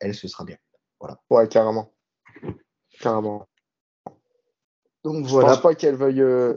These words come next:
Speaker 2: s'imposer finalement, mais au moins montrer ce qu'elle vaut et partir, ouais, sur une belle, une bonne note.
Speaker 1: C'est ça. Bah, là, du coup, à l'issue de cette première journée, bah, je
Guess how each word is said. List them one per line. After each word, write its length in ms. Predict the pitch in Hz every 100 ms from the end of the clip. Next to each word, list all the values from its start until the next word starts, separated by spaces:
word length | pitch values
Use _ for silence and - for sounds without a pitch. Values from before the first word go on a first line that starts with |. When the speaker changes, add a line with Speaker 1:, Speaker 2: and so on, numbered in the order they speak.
| -
Speaker 2:
s'imposer 580 | - - 131 139 131 135
finalement, 420 | 127 127 156 170
mais 400 | 127 110 110 107 _ _ _
au 100 | 147
moins 300 | 143 151 147
montrer 280 | 135 127 131
ce 60 | -
qu'elle 140 | 123
vaut 160 | 143 135
et 100 | 107
partir, 320 | 107 - 113
ouais, 100 | 113
sur 180 | 113 104
une 100 | 104
belle, 180 | 110 -
une 120 | 117
bonne 160 | 117 131
note. 220 | 120 - _ _ _ _ _ _ _ _ _ _ _
Speaker 1:
C'est 140 | 131
ça. 380 | 120 98 - _ _ _ - 104
Bah, 580 | 104 98 95 95 95 95
là, 220 | 101 131
du 180 | 117 107
coup, 240 | 131 135 - _ _ _ _ _ _ _ _ _
à 120 | - 120
l'issue 420 | 131 - 143 127
de 640 | 131 127 123 123 120 120
cette 240 | 117 113 -
première 360 | - 120 127
journée, 420 | 123 120 127 - _ _ _ _
bah, 720 | 107 104 98 95 95 95 95 92 - -
je 120 | 110